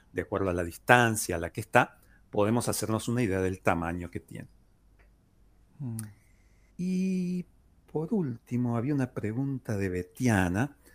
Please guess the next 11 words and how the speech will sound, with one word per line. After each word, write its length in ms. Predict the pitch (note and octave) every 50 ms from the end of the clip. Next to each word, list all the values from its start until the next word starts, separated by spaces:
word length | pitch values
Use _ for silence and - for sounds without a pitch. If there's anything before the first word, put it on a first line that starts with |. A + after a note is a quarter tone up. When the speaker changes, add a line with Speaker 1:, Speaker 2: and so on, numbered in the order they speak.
| - - _ _ -
Speaker 1:
Esa 340 | G#2 G#2+ G#2 G#2+ - - A2+
sí 140 | - - F#2
es 120 | D#2+ -
una 120 | E2+ E2+
pregunta 380 | - - F2 F2+ F2+ - A#2 G2+
que 240 | - G2+ F2+ - - - - - - - -
requeriría 640 | F#2+ F#2 F#2 - G2 F#2 F#2 F#2 F2+ G2+ G2+ G#2 G2+
tal 140 | - G#2+ F#2
vez 180 | G2+ G2+ - -
un 160 | A#2+ G#2 G2+
libro, 360 | A2+ A#2+ G#2+ F#2 G2 F#2 F2+